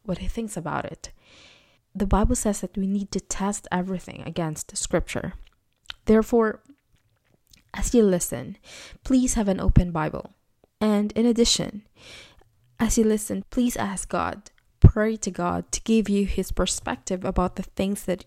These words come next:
you are, that you will be hearing. We need to habitually seek God for his guidance.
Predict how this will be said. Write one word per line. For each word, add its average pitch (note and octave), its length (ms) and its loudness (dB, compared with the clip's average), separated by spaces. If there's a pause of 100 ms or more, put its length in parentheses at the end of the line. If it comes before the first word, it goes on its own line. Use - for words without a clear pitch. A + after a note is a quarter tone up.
you G3+ 520 -2 (600)
are, G3 380 -4 (320)
that G3 220 -2
you A3+ 260 2
will F#3 220 2
be F#3 120 -6
hearing. G3+ 640 -2 (180)
We G#3 120 2
need A#3+ 240 0
to G#3+ 80 0
habitually G#3+ 680 0
seek G#3+ 340 -8
God G#3 360 4
for E3+ 160 -4
his E3+ 200 -6
guidance. - 680 -10